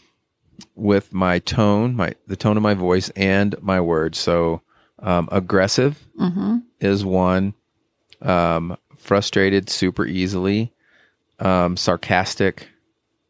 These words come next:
Speaker 1: Um, irritated, hostile, um, provoked,
Speaker 2: Mm-hmm.
Speaker 1: um,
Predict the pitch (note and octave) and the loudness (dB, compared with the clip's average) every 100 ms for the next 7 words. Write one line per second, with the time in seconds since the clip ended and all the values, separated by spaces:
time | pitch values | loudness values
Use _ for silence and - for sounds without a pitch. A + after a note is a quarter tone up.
0 | _ _ F#2 E2+ E2+ E2 E2 E2 - _ | _ _ -2 -2 -2 -4 -6 -10 -14 _
1 | C3+ _ _ _ _ _ _ _ _ _ | -20 _ _ _ _ _ _ _ _ _
2 | _ _ _ _ _ _ _ - A2 A2 | _ _ _ _ _ _ _ -2 2 2
3 | G#2+ A2+ G#2+ G#2+ G2+ - - _ _ _ | 4 2 4 2 0 -8 -20 _ _ _
4 | _ _ _ - G2+ G2+ - G#2 G2 G2 | _ _ _ -2 0 0 -2 0 0 -2
5 | - _ _ _ _ _ _ _ _ _ | -6 _ _ _ _ _ _ _ _ _
6 | _ _ - F#2 F2 E2+ E2+ - - F#2 | _ _ -6 -2 0 0 -2 -4 -2 0
7 | F2+ F#2 G#2 - - _ _ G#3+ G3 E3+ | 2 2 0 -10 -20 _ _ -14 -10 -4
8 | G#3 A#3+ _ _ _ _ - - - F#2 | -2 -4 _ _ _ _ -20 -20 -6 0
9 | F2+ E2 E2 E2 E2 E2 E2+ | 2 2 2 0 -2 -4 -8